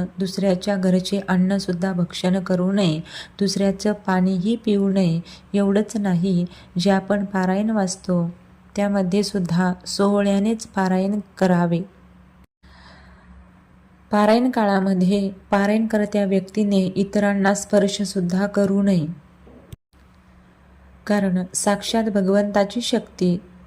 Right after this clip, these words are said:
त्याच्या शरीरामध्ये, त्याच्या समोर प्रगट होत असते आणि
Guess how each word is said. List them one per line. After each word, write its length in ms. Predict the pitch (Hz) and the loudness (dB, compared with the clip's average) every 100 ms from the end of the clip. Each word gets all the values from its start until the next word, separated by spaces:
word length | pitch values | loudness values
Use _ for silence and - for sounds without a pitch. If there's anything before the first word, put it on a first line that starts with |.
| - | 0
त्याच्या 300 | 202 196 220 | 0 2 -2
शरीरामध्ये, 800 | 214 214 202 202 214 208 190 202 | 0 0 0 0 0 0 0 0
त्याच्या 320 | 196 196 202 | 0 -2 -2
समोर 400 | 190 - 190 202 196 | -2 -4 -2 -2 -2
प्रगट 440 | 202 196 214 226 | -2 0 0 0
होत 200 | 220 214 | -2 0
असते 520 | 196 185 - 180 175 175 - - | -2 -2 -2 0 0 -4 -16 -4
आणि 320 | 196 202 180 | 2 4 2